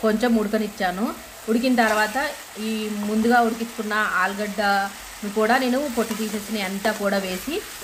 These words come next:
ఒకసారి అంతా బాగా కలుపుకున్న తర్వాత ఇందులోనే నేను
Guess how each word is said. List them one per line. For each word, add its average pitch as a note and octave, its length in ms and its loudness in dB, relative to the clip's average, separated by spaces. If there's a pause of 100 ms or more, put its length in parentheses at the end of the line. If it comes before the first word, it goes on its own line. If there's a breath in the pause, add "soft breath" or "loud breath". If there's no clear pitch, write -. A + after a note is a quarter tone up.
(120)
ఒకసారి G#3+ 260 2
అంతా G#3 200 0
బాగా G3+ 300 2
కలుపుకున్న G#3+ 520 -2
తర్వాత F#3 720 0 (420)
ఇందులోనే A#3 480 4
నేను A#3 340 0